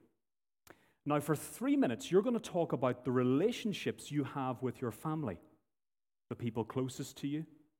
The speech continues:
apart from your friends, maybe a husband, wife, parents, children. You might include some details about the attitude you have to those you work with,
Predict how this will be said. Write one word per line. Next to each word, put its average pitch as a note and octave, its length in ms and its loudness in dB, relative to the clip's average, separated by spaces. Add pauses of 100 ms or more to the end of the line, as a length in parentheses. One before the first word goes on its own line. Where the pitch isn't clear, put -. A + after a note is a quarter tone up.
(220)
apart C3+ 240 -2
from A#2+ 140 -6
your G2 80 -2
friends, G2+ 540 -8 (760)
maybe A2 140 -4
a G#2 80 -2
husband, A#2+ 540 -8 (500)
wife, A2 480 -8 (340)
parents, A#2+ 540 -10 (260)
children. C3 380 -2 (1000)
You F3 100 2
might A3 180 4
include F3+ 400 2
some D3+ 240 -2
details C#3 580 -2
about B2 220 -2
the C3+ 120 -2
attitude C#3+ 400 -4
you C3 80 -2
have A#2+ 500 -6
to B2+ 100 -4
those A#2+ 260 -2
you B2 100 -2
work C#3 360 -4
with, - 340 -4